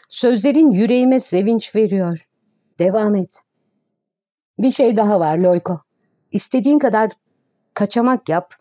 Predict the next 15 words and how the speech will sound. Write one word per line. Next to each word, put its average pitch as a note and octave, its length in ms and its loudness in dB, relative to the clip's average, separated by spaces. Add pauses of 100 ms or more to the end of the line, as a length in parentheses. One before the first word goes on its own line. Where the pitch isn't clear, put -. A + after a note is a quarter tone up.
(240)
nasıl C4 260 0
olsa A3+ 280 0
yeneceğim F#3+ 560 0
seni. D#3 300 -6 (120)
Benim B3+ 260 2
olacaksın. D#3+ 640 -4 (340)
Öyleyse D4 380 2
boş B3+ 220 -2
yere F#3+ 160 0
zaman E3+ 280 -2
yitirme. D#3 520 -4 (520)
Öpüşlerim, G3+ 680 -2
okşayışlarım A3 840 0
seni A3 300 -2
bekliyor. E3 460 -4